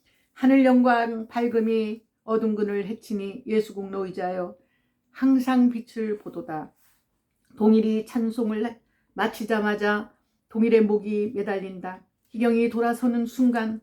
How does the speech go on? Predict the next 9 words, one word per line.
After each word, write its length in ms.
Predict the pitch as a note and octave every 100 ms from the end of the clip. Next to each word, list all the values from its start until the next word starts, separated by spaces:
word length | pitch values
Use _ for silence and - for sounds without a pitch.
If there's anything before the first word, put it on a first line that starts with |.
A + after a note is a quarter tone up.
| _
한 240 | B3+ A3+
사내가 440 | A3+ A#3 A3 G#3 G#3
희경을 400 | - A3+ G#3 G3
감싼다. 580 | F#3 G3+ F#3+ F3+ F3+ -
"인규 280 | G#3+ G#3 G3
씨, 340 | - G3+ F3+ - _ _ _ -
여기서 340 | A#3 A3+ B3
그만 260 | A#3+ A#3+ A#3+
갑시다. 640 | G#3 - - G3+ F#3+ G#3